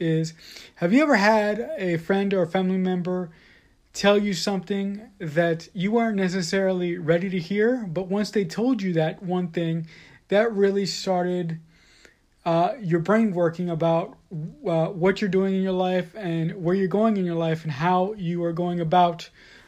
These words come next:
accomplishing the things that you want to accomplish?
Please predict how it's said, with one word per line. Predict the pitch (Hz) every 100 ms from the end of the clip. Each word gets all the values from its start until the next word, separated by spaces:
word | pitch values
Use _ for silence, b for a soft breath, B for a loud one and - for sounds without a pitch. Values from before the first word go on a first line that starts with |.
| B
accomplishing | 147 - 202 190 190 - 175 160 160 B B B
the | 165
things | 165 202 185
that | 190
you | 208 175
want | 170 170 165
to | 165
accomplish? | 160 202 180 165 - -